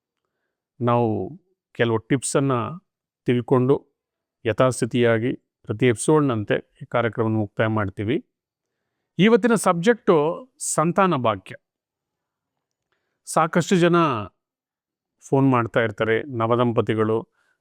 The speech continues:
"ಸರ್, ನಮಗೆ ಮದುವೆ ಆಗಿ ಐದು ವರ್ಷ ಆಗಿದೆ, ಹತ್ತು ವರ್ಷ ಆಗಿದೆ, ಮಕ್ಕಳಾಗಿಲ್ಲ, ಏನಾದರೂ ಪರಿಷ್ಕಾರ ಕೊಡಿ, ನಾವೆಲ್ಲ ದೇವಸ್ಥಾನ ಹೋಗಿ ಆಯ್ತು, ಡಾಕ್ಟರ್ ಕನ್ಸಲ್ಟ್ ಮಾಡಿ ಆಯ್ತು, ಏನೂ ತೊಂದರೆ ಇಲ್ಲ" ಅಂತಾರೆ, ಅಥವಾ ಏನೋ ಒಂದು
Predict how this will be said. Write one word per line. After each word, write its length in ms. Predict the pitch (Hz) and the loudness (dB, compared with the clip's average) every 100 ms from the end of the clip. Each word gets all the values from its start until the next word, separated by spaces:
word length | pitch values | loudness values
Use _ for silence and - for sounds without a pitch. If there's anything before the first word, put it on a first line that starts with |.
| _ | _
"ಸರ್, 220 | - 139 | -2 0
ನಮಗೆ 240 | 143 147 147 | 2 2 2
ಮದುವೆ 320 | 135 135 139 | 0 2 2
ಆಗಿ 180 | 135 131 | 2 2
ಐದು 260 | 127 123 | 0 0
ವರ್ಷ 220 | 120 110 | -2 0
ಆಗಿದೆ, 300 | 120 117 117 | 0 0 2
ಹತ್ತು 260 | 117 110 131 | 2 0 -2
ವರ್ಷ 200 | 123 - | -2 0
ಆಗಿದೆ, 300 | 120 117 113 | -2 0 -4
ಮಕ್ಕಳಾಗಿಲ್ಲ, 960 | 110 110 - 123 120 110 107 104 135 _ _ _ _ _ _ _ _ _ _ _ - | -4 -6 0 2 2 -2 -4 -4 -6 _ _ _ _ _ _ _ _ _ _ _ -2
ಏನಾದರೂ 360 | 120 165 170 170 | 0 2 0 0
ಪರಿಷ್ಕಾರ 540 | 135 139 - 151 139 | 0 -2 0 0 0
ಕೊಡಿ, 440 | 120 127 123 117 - | 0 0 0 -2 -8
ನಾವೆಲ್ಲ 440 | 135 123 120 123 | -2 0 2 2
ದೇವಸ್ಥಾನ 540 | 143 127 131 - 139 135 | 2 2 2 0 -2 0
ಹೋಗಿ 300 | 123 123 120 | 0 0 2
ಆಯ್ತು, 460 | 113 110 - 113 - _ _ _ _ _ - | 0 -2 -4 -8 -8 _ _ _ _ _ -4
ಡಾಕ್ಟರ್ 420 | 110 131 147 147 | 0 0 0 -2
ಕನ್ಸಲ್ಟ್ 440 | 127 123 131 120 | 0 0 -2 -2
ಮಾಡಿ 240 | 117 117 110 | 0 0 0
ಆಯ್ತು, 300 | 110 104 120 | 0 0 0
ಏನೂ 280 | 113 127 131 | 2 2 0
ತೊಂದರೆ 400 | 117 113 127 131 | 0 0 2 2
ಇಲ್ಲ" 180 | 120 | 0
ಅಂತಾರೆ, 460 | 110 107 101 104 107 | -2 -4 -4 -4 -4
ಅಥವಾ 960 | - _ _ _ _ _ _ _ - | -6 _ _ _ _ _ _ _ 0
ಏನೋ 400 | 185 151 156 151 | 4 4 4 4
ಒಂದು 580 | 139 156 147 135 113 104 | 2 2 2 2 0 -2